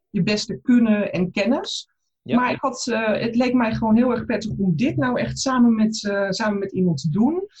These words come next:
Speaker 1: Om elkaars, eh, netwerken natuurlijk ook, ehm, bij elkaar te voegen. Kijk, ik ben natuurlijk al zesentwintig jaar in Berlijn. En ik heb natuurlijk niet een netwerk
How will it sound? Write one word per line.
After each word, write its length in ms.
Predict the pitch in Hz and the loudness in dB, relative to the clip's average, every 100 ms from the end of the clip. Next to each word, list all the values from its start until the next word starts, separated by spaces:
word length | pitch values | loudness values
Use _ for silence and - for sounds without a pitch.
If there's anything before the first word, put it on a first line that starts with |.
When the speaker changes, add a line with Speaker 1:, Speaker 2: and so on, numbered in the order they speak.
| - - _ - | -20 -20 _ 2
Speaker 1:
Om 160 | 240 | 4
elkaars, 560 | 220 226 226 220 - - | 4 2 0 0 -2 -4
eh, 140 | - 180 | -2 0
netwerken 720 | 185 208 254 277 294 294 285 | 2 0 0 0 0 0 -2
natuurlijk 500 | 269 269 254 247 247 | 0 0 0 -2 -2
ook, 320 | 214 226 - | -4 -4 -4
ehm, 460 | 208 208 208 208 | -2 2 4 2
bij 100 | 185 | 2
elkaar 400 | 214 214 240 226 | 0 0 -2 -2
te 140 | 226 190 | -2 -2
voegen. 480 | - 240 233 262 311 _ _ _ _ | 2 2 2 -4 -6 _ _ _ _
Kijk, 220 | - 247 | -2 -2
ik 180 | - 185 | -2 -4
ben 100 | 214 | 0
natuurlijk 260 | 226 220 196 | 0 0 -4
al 60 | |
zesentwintig 560 | - 233 208 214 196 - | -4 0 0 2 0 -2
jaar 200 | 196 185 | -2 2
in 140 | 175 | 2
Berlijn. 520 | 135 156 160 196 277 262 | 2 0 0 0 0 0
En 140 | 214 | 0
ik 160 | 240 - | -2 -2
heb 120 | 330 | -2
natuurlijk 420 | 277 233 240 214 | 0 2 2 4
niet 240 | 226 269 196 | 4 4 2
een 100 | 202 | 2
netwerk 600 | 240 - 165 165 226 | 0 -2 -4 -2 -4